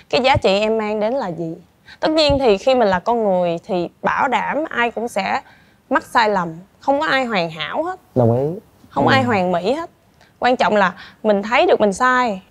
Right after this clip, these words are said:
Speaker 1: nhưng mà mình thấy không, và mình dám đứng lên để mình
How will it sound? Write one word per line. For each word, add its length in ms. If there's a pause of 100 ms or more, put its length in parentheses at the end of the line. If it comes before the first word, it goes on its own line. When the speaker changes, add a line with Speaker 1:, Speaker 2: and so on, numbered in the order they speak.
(200)
Speaker 1:
nhưng 200
mà 200 (420)
mình 120
thấy 220
không, 260 (200)
và 120
mình 180
dám 480 (460)
đứng 220
lên 320
để 100
mình 300